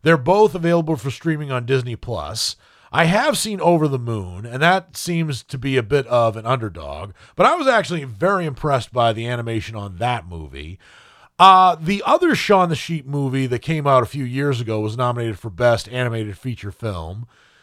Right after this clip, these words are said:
This sequel, uh, Farmageddon, uh, I have not seen, but I definitely will see it since it's a nominee. And Wolfwalkers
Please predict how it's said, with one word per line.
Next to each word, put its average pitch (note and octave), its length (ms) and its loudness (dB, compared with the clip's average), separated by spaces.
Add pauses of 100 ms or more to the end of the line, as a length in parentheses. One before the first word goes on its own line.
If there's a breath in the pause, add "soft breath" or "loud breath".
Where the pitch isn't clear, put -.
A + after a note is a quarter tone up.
(180 soft breath)
This F3+ 340 4
sequel, B2 1040 -6 (180)
uh, B2 240 4
Farmageddon, C3+ 920 0 (280)
uh, E2+ 140 -20 (400)
I D3 200 4
have C3+ 200 0
not D3+ 240 2
seen, A2 520 -10
but B2 380 2
I B2+ 140 0
definitely C#3 400 -2
will B2+ 240 0
see A#2 220 -4
it A2+ 100 -6
since B2 220 -10
it's F#2+ 160 -18
a - 20 -8
nominee. G#2 720 -6 (460 loud breath)
And F3+ 400 2
Wolfwalkers C#3+ 1300 2